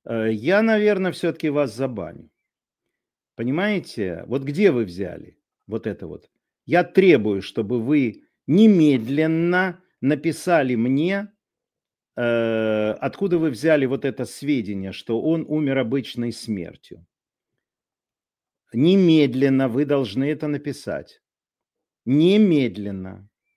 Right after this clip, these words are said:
Если вы это не напишете за две минуты, я вас забаню без возврата. Э, свергнут третьего августа семьдесят девятого года в результате военного переворота,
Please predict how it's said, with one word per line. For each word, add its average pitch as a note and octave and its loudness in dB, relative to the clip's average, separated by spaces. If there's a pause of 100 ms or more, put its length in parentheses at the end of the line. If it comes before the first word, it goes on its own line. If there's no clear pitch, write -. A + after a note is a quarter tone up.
(360)
Если E3+ 2
вы E3 4
это D3 0
не C#3 0
напишете C#3 -4
за B2 -4
две B2 -2
минуты, C3 -2
я C3+ 2
вас D3 -2
забаню G#2 -4
без C3+ 0
возврата. A2+ -6 (1500)
Э, B2+ 2
свергнут D#3+ 0
третьего D3 0
августа A2+ -4
семьдесят C#3+ -6
девятого A#2 -4
года G#2+ -4
в A#2 -8
результате A#2 -4
военного A#2+ -2
переворота, A2 -4